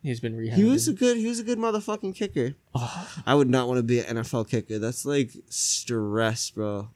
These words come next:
Speaker 2: I heard they, like, get gray fucking hair
Speaker 1: I'd rather
Speaker 2: when they're
Speaker 1: do
Speaker 2: thirty
Speaker 1: that.
Speaker 2: years old. People hate you when you miss a field goal, bro.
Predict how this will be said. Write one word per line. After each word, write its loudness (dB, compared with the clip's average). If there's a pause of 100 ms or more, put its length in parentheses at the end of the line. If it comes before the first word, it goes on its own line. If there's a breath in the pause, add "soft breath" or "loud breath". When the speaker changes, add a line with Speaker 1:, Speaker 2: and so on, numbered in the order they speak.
Speaker 2:
I -6
heard -2
they, 2
like, -2
get -6
gray -2
fucking -4
hair 6
Speaker 1:
I'd 8
rather 8
Speaker 2:
when 4
they're 6
Speaker 1:
do 6
Speaker 2:
thirty 4
Speaker 1:
that. 0
Speaker 2:
years -4
old. -4 (340 soft breath)
People 2
hate 2
you 0
when -2
you -2
miss -4
a -8
field -4
goal, -4
bro. -6